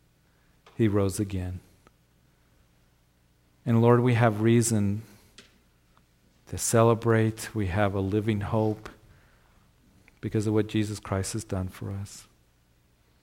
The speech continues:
And Lord, I pray that we would never lose that impact on our hearts of the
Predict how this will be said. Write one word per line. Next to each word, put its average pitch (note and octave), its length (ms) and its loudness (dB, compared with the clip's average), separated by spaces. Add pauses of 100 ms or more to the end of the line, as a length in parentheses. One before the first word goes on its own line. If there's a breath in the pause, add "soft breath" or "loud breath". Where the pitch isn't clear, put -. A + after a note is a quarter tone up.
(1400)
And B2+ 160 2
Lord, B2+ 200 6
I B2+ 100 6
pray A#2 260 2
that A2+ 160 2
we A#2 120 2
would A2 180 0
never A#2+ 320 0
lose G#2+ 540 0
that G2 280 -4 (220)
impact G2+ 720 -4 (1400)
on A2+ 140 0
our G#2+ 120 0
hearts G2+ 580 -2 (180)
of A2+ 280 -6
the G#2+ 160 0